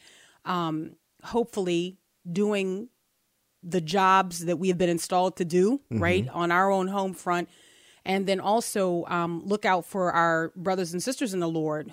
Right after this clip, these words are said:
Speaker 1: who, you know, maybe they don't get exposed to this information. Maybe they don't know that this is going on. So we can share it, and, uh, we can apply pressure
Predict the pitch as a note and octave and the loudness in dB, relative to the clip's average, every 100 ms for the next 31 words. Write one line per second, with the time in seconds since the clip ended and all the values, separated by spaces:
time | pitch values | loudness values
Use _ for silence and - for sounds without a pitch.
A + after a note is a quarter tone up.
0 | - F#3 E3 D#3+ F3 F3 F#3 F#3 F#3 F#3 | -2 0 2 0 -2 -2 0 0 0 -2
1 | F#3 F3+ E3 - F#3+ - F3 F3 - E3+ | -2 -4 -4 -2 -2 -2 -4 -4 -4 0
2 | G3+ B3 D#3 D#3+ E3 E3+ F3 F3 E3+ E3 | 2 0 -2 -2 0 0 -2 -2 -4 -6
3 | E3+ F3 E3 D#3+ E3+ G#3 G3+ F3+ - - | -8 -6 -4 -2 0 0 2 0 -6 -18
4 | - - _ - F#3+ F#3 E3 - A#3 A#3 | -20 -20 _ -4 -4 -2 -6 0 2 4
5 | B3 - _ F3 F3 F3 E3+ E3+ E3+ E3 | 0 -4 _ -4 -2 -2 -2 -4 -6 -6
6 | - E3 - G3 - C4+ | -2 -2 0 -4 0 -2